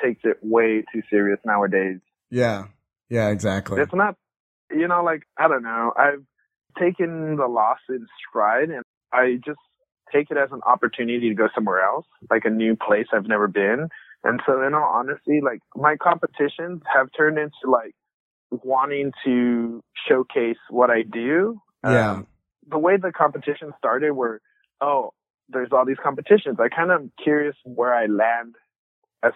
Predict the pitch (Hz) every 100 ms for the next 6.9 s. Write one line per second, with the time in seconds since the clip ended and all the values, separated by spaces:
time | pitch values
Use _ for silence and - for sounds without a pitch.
0 | - 123 113 107 - 113 110 110 113 117
1 | 107 101 98 110 - - 82 - _ _
2 | _ _ - 123 147 147 - 139 139 160
3 | 135 143 - 135 127 127 - 120 110 110
4 | 120 127 - 139 - 165 170 185 202 196
5 | _ _ _ _ 123 117 139 143 139 -
6 | 143 - 185 185 180 170 151 147 139